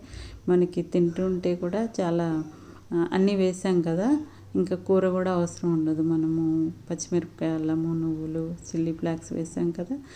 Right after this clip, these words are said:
చాలా రుచిగా ఉంటాయి అన్నమాట. పిల్లలకైతే మనము, మ్, ఆ, టమాటా కెచప్ ఇచ్చినా తింటారు ఇష్టంగానే. మనమైతే, ఆ, టీ టైమ్ అప్పుడు అది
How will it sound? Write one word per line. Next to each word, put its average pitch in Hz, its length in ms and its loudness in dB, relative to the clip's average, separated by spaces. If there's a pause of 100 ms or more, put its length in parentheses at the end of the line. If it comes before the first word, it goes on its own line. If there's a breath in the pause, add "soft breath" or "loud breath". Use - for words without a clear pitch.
(340 loud breath)
చాలా 175 220 2
రుచిగా 170 420 -2
ఉంటాయి 160 360 -2
అన్నమాట. 160 520 -4
పిల్లలకైతే 196 720 -2
మనము, 175 640 2 (540 loud breath)
మ్, 160 280 0 (680 loud breath)
ఆ, 160 120 0
టమాటా 180 420 0
కెచప్ 170 400 -4
ఇచ్చినా 185 520 -2 (120)
తింటారు 165 460 2 (300)
ఇష్టంగానే. 160 680 2 (180)
మనమైతే, 180 640 2 (460 loud breath)
ఆ, 165 260 6
టీ 175 100 4
టైమ్ 165 300 2
అప్పుడు 165 540 2
అది 160 320 2